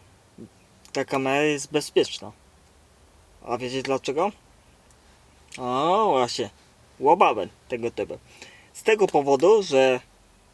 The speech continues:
jak jedziecie w góry, czy w ciemności w ogóle, w góry, gdzieś jedziecie w trasę w ciemności, wszystko fajnie się pokazuje, właśnie.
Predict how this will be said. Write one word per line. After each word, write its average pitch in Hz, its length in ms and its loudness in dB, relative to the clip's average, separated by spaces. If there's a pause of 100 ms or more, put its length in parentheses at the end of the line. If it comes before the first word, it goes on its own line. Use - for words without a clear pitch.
(1000)
jak 131 200 -4
jedziecie 135 480 -4
w 120 120 -18
góry, 139 580 2 (340)
czy 120 240 -4 (300)
w - 60 -16
ciemności 160 600 0
w 104 120 -10
ogóle, 98 260 -10 (360)
w 123 100 -18
góry, 151 540 6 (680)
gdzieś 131 340 -6
jedziecie 131 720 -2
w - 140 -14
trasę 151 400 -2
w - 80 -18
ciemności, 143 640 -6 (100)
wszystko - 420 -6
fajnie 120 320 -8
się 117 220 -6 (380)
pokazuje, 156 560 4 (220)
właśnie. 113 320 -10